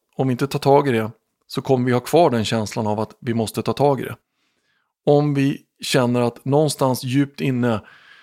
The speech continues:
djupt inne så är det menat att jag ska skriva böcker,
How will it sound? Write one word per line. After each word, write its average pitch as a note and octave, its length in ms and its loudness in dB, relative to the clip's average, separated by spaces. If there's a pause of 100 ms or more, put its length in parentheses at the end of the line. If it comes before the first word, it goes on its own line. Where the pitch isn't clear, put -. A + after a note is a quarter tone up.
(360)
djupt D#3 320 0
inne C3+ 520 0
så C#3 260 -2
är C3 180 0
det B2+ 60 0
menat B2+ 400 -2
att A#2+ 120 -6
jag A#2 120 -2
ska A#2+ 120 -8
skriva A2 560 -2
böcker, A2+ 540 -4